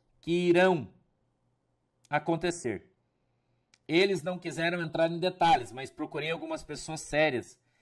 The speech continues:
e recebi que esse algo tal coisa séria pode sim ser muito sério, mas não sabemos ainda bem o que é. Pelicano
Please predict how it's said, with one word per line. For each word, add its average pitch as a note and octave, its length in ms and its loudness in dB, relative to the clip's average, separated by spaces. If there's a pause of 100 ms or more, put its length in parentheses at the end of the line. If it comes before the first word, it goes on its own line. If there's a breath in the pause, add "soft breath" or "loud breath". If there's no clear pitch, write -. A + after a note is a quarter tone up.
(220)
e D3+ 120 -4
recebi F3 500 0
que E3 220 0
esse F#4 300 0
algo F3 440 4
tal D#3 340 4 (380)
coisa D3 340 -2
séria D3+ 540 0 (460)
pode E3+ 420 2
sim F3 320 -8
ser F#3+ 300 -2
muito F#3+ 420 -2
sério, A2+ 400 -8 (640)
mas B2 260 -2
não D3 160 -4
sabemos C#3 520 0
ainda C#3 320 -2
bem B2 200 -6
o B2+ 60 -10
que C#3 180 -6
é. F#2+ 200 -10 (600)
Pelicano D#3+ 640 -2